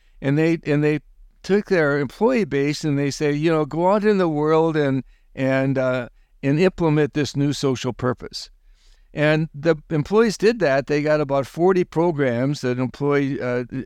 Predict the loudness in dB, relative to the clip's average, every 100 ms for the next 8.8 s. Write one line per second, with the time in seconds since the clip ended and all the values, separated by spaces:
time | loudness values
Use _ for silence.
0 | -10 0 0 2 0 -2 0 2 2 0
1 | -2 -2 -2 0 0 0 -2 -2 -2 -4
2 | -4 -4 -8 -14 -20 _ -20 _ -20 _
3 | -4 0 0 2 0 0 -2 -2 -2 0
4 | 0 0 0 -4 -4 0 -2 -2 -2 -2
5 | -4 -6 -2 0 2 0 -2 -2 -2 -2
6 | 0 0 2 0 0 -2 -6 -2 -2 0
7 | -2 -2 -2 -2 0 -2 0 -2 -2 -4
8 | -6 -4 -6 -4 -4 -4 -6